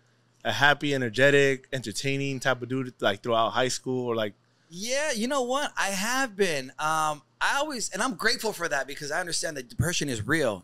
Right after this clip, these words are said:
Speaker 2: and
Speaker 1: Yeah.
Speaker 2: I've dealt with that before too. And I'm kinda, you
Speaker 1: Mm.
Speaker 2: know, I've gone through it lately. Actually, after the pandemic, I think it messed up a lot of people, you know?
Speaker 1: Hell yeah.
Speaker 2: So for me, coping with it is exercising. But yes, for the most part, yes. Thank God, man, because I know for a lot of people, it's not the same situation.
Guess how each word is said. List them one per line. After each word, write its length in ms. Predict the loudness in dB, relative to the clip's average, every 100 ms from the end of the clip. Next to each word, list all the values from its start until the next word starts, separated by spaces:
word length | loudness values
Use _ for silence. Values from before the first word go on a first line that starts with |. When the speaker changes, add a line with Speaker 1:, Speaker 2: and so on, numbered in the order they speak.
| -6
Speaker 2:
and 120 | -2
Speaker 1:
Yeah. 80 | 0
Speaker 2:
I've 120 | 0
dealt 200 | 0 0
with 140 | -2
that 240 | -6 -8 -8
before 320 | -16 -18 -12
too. 140 | -10
And 80 | -10
I'm 80 | -12
kinda, 300 | -12 -8 -8
you 80 | -8
Speaker 1:
Mm. 40 |
Speaker 2:
know, 100 | -8 -8
I've 220 | -10 -10
gone 220 | -14 -12
through 180 | -12 -12
it 140 | -12 -6
lately. 380 | -4 -4 -4
Actually, 340 | -4 -4 -8 -14 -10 -6
after 200 | -4 -4
the 100 | -2
pandemic, 560 | -2 -2 -2 -4 -4 -6
I 60 | -6
think 160 | -6
it 40 | -4
messed 200 | -2 -2
up 100 | -2
a 60 |
lot 180 | 0 0
of 80 | -2
people, 420 | -6 -10 -12 -12
you 80 | -8
know? 180 | -6 -4
Speaker 1:
Hell 240 | -2 -4
yeah. 160 | -8 -12 -18 _
Speaker 2:
So 240 | -4 -2 -2
for 120 | -4
me, 200 | -4 -4
coping 320 | -2 -2 -2
with 160 | -4 -6
it 80 | -8
is 120 | -4
exercising. 640 | -4 -2 -4 -4 -6 -10 -6
But 300 | -6 -6 -10 _ _
yes, 320 | -4 -2 -2
for 100 | -2
the 80 | -2
most 300 | -2 -2 -2
part, 260 | -4 -4 -6
yes. 480 | -4 -2 0 -4 -4
Thank 240 | -6 -4 -2
God, 300 | 0 -2 -4
man, 260 | -8 -10
because 460 | -12 -8 -6 -6 -6
I 120 | -6
know 320 | -4 -4 -8 -10
for 140 | -12
a 60 | -6
lot 160 | -4 -6
of 60 |
people, 220 | -8 -12
it's 140 | -8 -8
not 140 | -8
the 60 | -10
same 220 | -10 -8
situation. 540 | -10 -10 -14 -14 -16